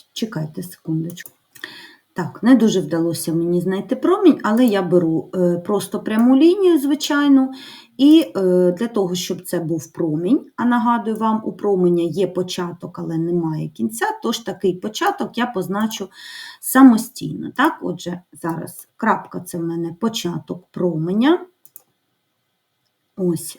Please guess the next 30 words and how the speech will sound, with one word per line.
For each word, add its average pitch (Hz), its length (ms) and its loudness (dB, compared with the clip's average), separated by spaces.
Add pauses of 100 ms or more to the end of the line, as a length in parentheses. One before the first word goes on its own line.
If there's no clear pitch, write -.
(100)
е, 170 320 -2
ви 220 140 0
проводите 185 580 2
по 196 200 -2
лінійці 165 560 0
олівцем, 294 640 2
а 175 200 -4 (160)
я 277 460 -2
ось 269 260 -2
так 214 300 -6
ставлю, 180 640 -6 (140)
ніби 196 320 0
я 180 340 -2 (180)
провела. 156 580 -4 (320)
Я 208 120 -8
сподіваюся, 180 760 -6
що - 340 -14 (1200)
це 185 180 -4
зрозуміло, 160 760 -2
так? - 380 0 (360)
Супер, - 440 -2
одна 233 260 6
вертикальна 165 760 -2
лінія, 302 440 6 (100)
і 320 120 2
далі 214 380 0
я 170 160 2
беру 165 300 -2
свою 185 320 0
лінійку. 311 600 2